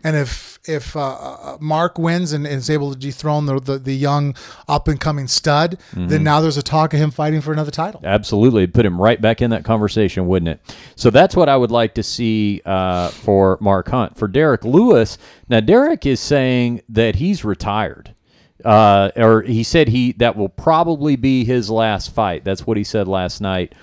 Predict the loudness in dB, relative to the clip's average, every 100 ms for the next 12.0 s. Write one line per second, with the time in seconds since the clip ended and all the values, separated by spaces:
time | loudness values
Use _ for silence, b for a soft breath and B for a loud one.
0 | b b b -2 2 2 2 0 -2 -2
1 | 0 -2 -4 -10 -8 -6 -4 -4 -6 -6
2 | -4 -4 -4 -6 -8 b b b 6 6
3 | 4 -4 -6 0 2 4 2 0 _ _
4 | -6 -2 2 2 0 -4 -12 -16 _ -8
5 | -4 -2 -2 -2 -2 0 0 0 -2 -4
6 | -4 0 0 2 0 0 -4 -6 -4 0
7 | 2 2 2 0 -2 _ b b b b
8 | -20 -20 _ _ _ _ _ _ -20 -20
9 | -20 -20 -20 _ _ -2 2 2 2 0
10 | 0 0 -2 -2 -2 -2 -2 -6 -10 -2
11 | 0 2 0 -2 -8 -20 -6 -2 -2 -4